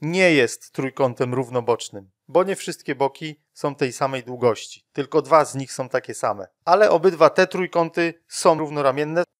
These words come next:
bo spełniają warunki posiadania przynajmniej dwóch boków o tej samej długości. Tutaj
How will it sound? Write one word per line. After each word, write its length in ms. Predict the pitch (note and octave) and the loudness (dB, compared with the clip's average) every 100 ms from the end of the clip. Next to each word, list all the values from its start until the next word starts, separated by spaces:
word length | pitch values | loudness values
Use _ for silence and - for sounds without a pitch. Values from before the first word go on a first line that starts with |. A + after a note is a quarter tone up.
| _ | _
bo 160 | C3+ F#3 | 2 2
spełniają 540 | - D#3 D3+ E3 D3+ | 2 -2 2 2 2
warunki 560 | B2+ C3+ D#3+ - D#3+ - _ | 0 0 -4 -12 -16 -18 _
posiadania 480 | D3 C#3 B2+ D3+ C3+ | -4 0 2 2 0
przynajmniej 540 | - C3 D3+ D3+ B2+ | -4 -2 0 0 -4
dwóch 320 | A2+ D3 E3 A#2+ | -6 -4 -4 0
boków 440 | C#3+ D3 D3+ - - | 0 0 -6 -12 -2
o 120 | F3+ | 0
tej 180 | F3+ C3+ | 0 -4
samej 320 | D3 B2 A#2 | -4 -4 -6
długości. 580 | A2+ A2 G2 - - - _ _ - | -10 -8 -8 -10 -20 -20 _ _ -2
Tutaj 560 | A3+ B3 C#3+ C3 E3 | 0 4 8 8 6